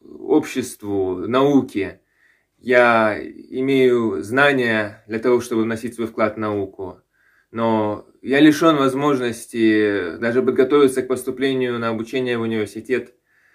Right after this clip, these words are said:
на астронома из-за того, что негде жить. И я страдаю хроническими заболеваниями,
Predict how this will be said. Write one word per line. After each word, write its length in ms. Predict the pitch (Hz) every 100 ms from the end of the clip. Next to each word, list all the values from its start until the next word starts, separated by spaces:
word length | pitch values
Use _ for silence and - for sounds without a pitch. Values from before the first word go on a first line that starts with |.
| _
на 140 | 127
астронома 800 | 127 - 127 127 120 104 87 85 _ _ _ _ _ _ _ -
из-за 640 | 120 107 113 117 113 110
того, 220 | 117 117
что 240 | 123 - 113
негде 300 | 120 120 117
жить. 460 | 110 120 113 - _ _ _ _
И 1160 | - - 120 120 117 113 113 110 110 107 101 - _ _
я 260 | 110 143
страдаю 520 | 139 - 123 127 127 123
хроническими 560 | 117 131 - - 113
заболеваниями, 960 | 104 101 104 101 107 107 101 95 95 92